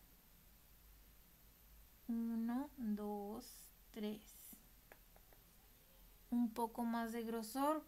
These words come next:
Pongo justo detrás de la perla anterior, limpio.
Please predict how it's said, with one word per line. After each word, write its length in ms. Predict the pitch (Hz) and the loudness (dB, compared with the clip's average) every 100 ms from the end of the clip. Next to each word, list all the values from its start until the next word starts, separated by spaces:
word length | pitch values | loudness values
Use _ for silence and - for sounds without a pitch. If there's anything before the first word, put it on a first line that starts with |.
| - - | -8 -6
Pongo 420 | 240 233 226 240 - - - - | -2 0 0 -4 -8 -20 -18 -14
justo 600 | - 277 311 311 - 302 | -8 -2 -2 -2 -2 0
detrás 440 | 277 - 247 233 | 0 2 0 2
de 80 | 247 | 0
la 140 | 233 | -2
perla 340 | 214 226 226 233 | 0 0 2 2
anterior, 580 | 220 220 220 254 294 | 2 0 2 4 4
limpio. 640 | 285 254 277 302 294 330 359 | 4 4 4 4 0 -2 -2